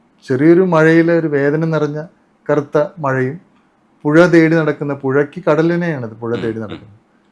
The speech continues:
Speaker 1: അലയുന്നതാണ് പ്രണയം.
Speaker 2: ഉം.
Speaker 1: അപ്പോ അവര് എസ്റ്റാബ്ലിഷ് ആവുന്നതിന് മുമ്പുള്ള പ്രണയമാണ്,
Speaker 2: ഉം.
Speaker 1: പാട്ടാണത്.
Speaker 2: ഉം.
Speaker 1: എസ്റ്റാബ്ലിഷ് ചെയ്തുകൊണ്ടിരിക്കുമ്പോഴുള്ള പാട്ടാണ്.
Speaker 2: ഉം. കടലിൽ ജോലി ചെയ്യുന്ന ഒരു മനുഷ്യനാണ് ഈ കവിതയൊക്കെ എഴുതുന്നത് ആലോചിക്കുമ്പോഴാണ് എനിക്ക് ഇത് അവിടെ ആയതുകൊണ്ടാണ് ഇത്രയും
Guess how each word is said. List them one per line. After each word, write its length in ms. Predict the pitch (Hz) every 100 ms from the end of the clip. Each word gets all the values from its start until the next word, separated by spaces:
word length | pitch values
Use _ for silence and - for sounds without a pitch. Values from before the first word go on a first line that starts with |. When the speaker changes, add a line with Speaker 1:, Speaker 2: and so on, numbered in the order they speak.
| _ _ _ _
Speaker 1:
അലയുന്നതാണ് 720 | 131 143 160 170 180 170 139
പ്രണയം. 280 | 131 104 98 95 _ -
Speaker 2:
ഉം. 240 | - - 127
Speaker 1:
അപ്പോ 380 | 110 120 151 190 _
അവര് 460 | 110 117 143 170 180
എസ്റ്റാബ്ലിഷ് 560 | 127 - 156 175 180 196
ആവുന്നതിന് 440 | 170 180 185 196
മുമ്പുള്ള 300 | 185 180 175
പ്രണയമാണ്, 480 | 170 131 120 101 110 -
Speaker 2:
ഉം. 180 | 175 143
Speaker 1:
പാട്ടാണത്. 800 | 120 135 131 131 101 98 - 95
Speaker 2:
ഉം. 80 | 78
Speaker 1:
എസ്റ്റാബ്ലിഷ് 480 | - 131 135 143 -
ചെയ്തുകൊണ്ടിരിക്കുമ്പോഴുള്ള 720 | 143 160 156 147 135 123 113
പാട്ടാണ്. 520 | 113 - - - 90
Speaker 2:
ഉം. 140 | 80 - 104
കടലിൽ 300 | 101 123 135
ജോലി 320 | 120 120 123
ചെയ്യുന്ന 240 | 127 117 120
ഒരു 80 |
മനുഷ്യനാണ് 600 | 113 104 101 - 110 104
ഈ 260 | 117 117 120
കവിതയൊക്കെ 440 | 113 107 117 117 123
എഴുതുന്നത് 380 | 117 123 123 120
ആലോചിക്കുമ്പോഴാണ് 760 | 110 113 123 123 123 123 120
എനിക്ക് 320 | 113 110 117 - _ _ _ -
ഇത് 140 | 123 143
അവിടെ 380 | 127 - 117 151
ആയതുകൊണ്ടാണ് 520 | 143 160 139 - 160
ഇത്രയും 640 | 135 139 147 151 - _